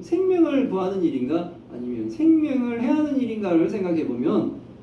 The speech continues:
우리가 그 일을 행해야 될지 말아야 될지 어느 정도 판단이, 아, 판단의 기준이 충분히 될 겁니다. 우리가 주의를 지키는 것은 사실 매우 중요하죠. 참 성도라면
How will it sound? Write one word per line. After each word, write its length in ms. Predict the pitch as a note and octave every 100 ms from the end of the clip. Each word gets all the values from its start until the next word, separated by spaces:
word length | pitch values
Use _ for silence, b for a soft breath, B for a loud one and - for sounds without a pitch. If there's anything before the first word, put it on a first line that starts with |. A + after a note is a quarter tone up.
| - - -
우리가 420 | F3+ A#3 C4+ B3+
그 320 | C#4 C#4 C#4+ C#4+
일을 340 | C4 C4+ -
행해야 340 | C#4 D4 D#4+
될지 340 | C#4 C4 - G3+
말아야 360 | E3 E3+ D#3+
될지 520 | D3 C#3 C#3 D3+ E3 E3 - -
어느 200 | A#2+ C3
정도 560 | C#3+ C#3 D3+ D3 C3 -
판단이, 800 | B3+ C4 C4 A#3+ G#3 G#3+ G#3+ - - -
아, 120 | C4+
판단의 400 | C4 A3 G3 C#3+
기준이 520 | - C#3 C3+ D#3 - - -
충분히 400 | - F3 D#3 C#3
될 160 | F3 -
겁니다. 240 | - - - - - - - - - - - - - - - B B B B B -
우리가 300 | B3 C4+ B3+
주의를 480 | D4 D#4 D#4 C4+ C4+
지키는 400 | C#4 C4+ A#3+ A3
것은 300 | G3+ G3+ F3
사실 300 | G#3 G#3+ F3+
매우 240 | A3 F#3
중요하죠. 520 | F#3 F3+ E3 - -
참 220 | - B3+ B3+
성도라면 1120 | C#4 C4+ C4 A3+ F#3+ A3+ A3+ F3+ C#3 -